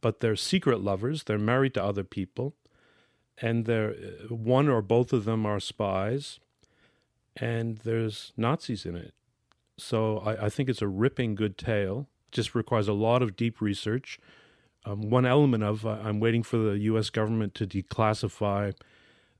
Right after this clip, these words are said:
uh, a bunch of documents for me, whi-, which is a long, hard fight. But a-, as the pieces fall into place, I think it's gonna be a good story.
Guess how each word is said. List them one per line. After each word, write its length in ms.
uh, 220
a 80
bunch 240
of 60
documents 600
for 280
me, 280
whi-, 160
which 240
is 100
a 60
long, 440
hard 320
fight. 360
But 320
a-, 240
as 140
the 120
pieces 400
fall 320
into 180
place, 380
I 80
think 220
it's 120
gonna 180
be 140
a 60
good 180
story. 440